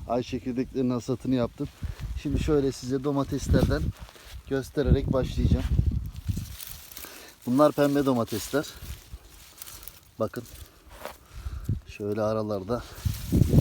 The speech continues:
altlarda falan da kalıyor. Şöyle görüyorsunuz.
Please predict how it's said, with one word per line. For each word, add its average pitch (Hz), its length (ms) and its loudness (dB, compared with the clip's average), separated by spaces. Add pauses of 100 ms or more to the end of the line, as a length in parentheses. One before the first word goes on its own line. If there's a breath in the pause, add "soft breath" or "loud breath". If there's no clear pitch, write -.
altlarda - 580 10
falan 117 300 10
da 107 60 4
kalıyor. 110 420 2 (800)
Şöyle 117 240 -2
görüyorsunuz. 120 840 -6